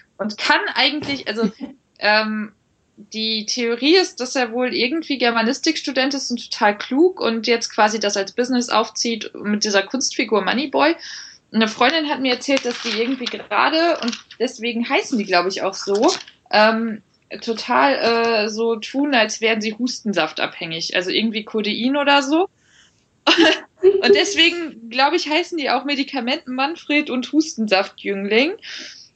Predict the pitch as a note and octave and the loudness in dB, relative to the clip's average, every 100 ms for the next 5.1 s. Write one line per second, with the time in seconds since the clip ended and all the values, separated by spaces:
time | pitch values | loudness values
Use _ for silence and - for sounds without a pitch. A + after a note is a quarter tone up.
0 | _ _ A3 A3+ A#3 - - - G#3+ A#3 | _ _ -2 -2 0 0 2 0 -2 -4
1 | A3 A3 C4 D4+ A3 A#3+ C4+ A#3+ B3 B3+ | -6 -8 -8 -6 -2 -2 -2 -4 -4 -2
2 | B3 G#3+ G#3+ G#3 A#3+ B3 C4 C4 G3 A3 | 0 2 4 4 2 0 -2 0 4 2
3 | - A#3+ G#3+ G#3+ G3+ G3+ A3+ A3 E3+ D#3+ | 0 -6 -6 -4 -4 -4 -6 -6 -8 -8
4 | E3+ D#3 D#3+ D#3+ F#3 E3 E3 E3 F3+ F#3 | -8 -8 -10 -8 -2 0 0 -2 -6 -12